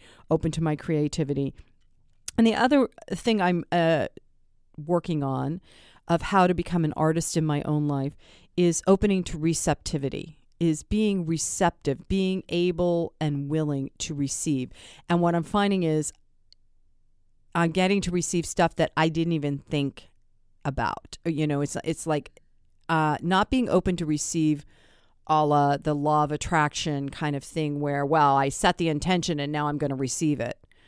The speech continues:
You know, you hear that, that the gimme, that's the kind of a gimme. I, "Okay, universe, I said I want, you know, a blue sweater. Give it to me now."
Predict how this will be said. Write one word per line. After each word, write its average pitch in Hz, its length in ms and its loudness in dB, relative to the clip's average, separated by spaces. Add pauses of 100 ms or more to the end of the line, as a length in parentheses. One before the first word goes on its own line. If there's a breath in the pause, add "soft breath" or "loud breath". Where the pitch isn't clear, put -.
(160 soft breath)
You 147 140 -2
know, 147 180 2
you 147 140 -2
hear 165 160 0
that, 156 240 0
that 147 220 -4
the 156 80 0
gimme, 156 580 2
that's 156 220 -2
the - 80 -20
kind 165 180 -2
of 139 80 -4
a 143 40 0
gimme. 143 280 0
I, 131 160 -6 (300 soft breath)
"Okay, 160 480 2
universe, 143 640 0
I 139 160 2
said 151 240 0
I 151 140 2
want, 147 540 0
you 147 120 -4
know, 139 400 -8 (840 loud breath)
a 160 60 0
blue 156 260 4
sweater. 147 560 2 (520)
Give 170 180 2
it 165 80 -4
to 151 100 -4
me 143 120 0
now." 131 400 -4